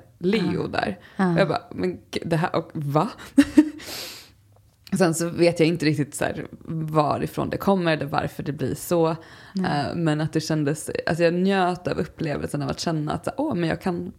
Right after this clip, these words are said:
Speaker 1: känna kontakt med det här."
Speaker 2: Mm.
Speaker 1: tinget.
Speaker 2: Just det.
Speaker 1: Ehm, eller den här energin eller det här minnet eller vad det nu än är, fast det inte existerar längre i den fysiska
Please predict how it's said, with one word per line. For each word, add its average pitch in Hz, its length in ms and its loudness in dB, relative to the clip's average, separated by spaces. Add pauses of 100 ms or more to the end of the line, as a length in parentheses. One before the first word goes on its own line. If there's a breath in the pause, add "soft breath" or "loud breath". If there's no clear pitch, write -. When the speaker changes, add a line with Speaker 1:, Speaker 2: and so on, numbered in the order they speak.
(380)
Speaker 1:
känna 165 220 -4
kontakt - 560 -6
med 196 200 -2
det 196 60 -4
här." 180 320 -4 (540 soft breath)
Speaker 2:
Mm. 185 160 2
Speaker 1:
tinget. 180 680 -2 (340)
Speaker 2:
Just 185 180 0
det. 180 60 -2
Speaker 1:
Ehm, 185 300 -4 (600 soft breath)
eller 165 160 0
den 160 160 0
här 160 160 0
energin 160 480 0
eller 151 160 -2
det 156 160 -4
här 156 320 -2
minnet 156 640 -2
eller 160 160 -4
vad 160 220 -2
det 156 80 -4
nu 151 220 -2
än 151 100 -2
är, 151 200 -2
fast - 280 -4
det 170 80 0
inte 156 440 0 (360)
existerar 151 680 0
längre 151 320 -2
i 147 60 0
den 151 180 0
fysiska 160 640 -4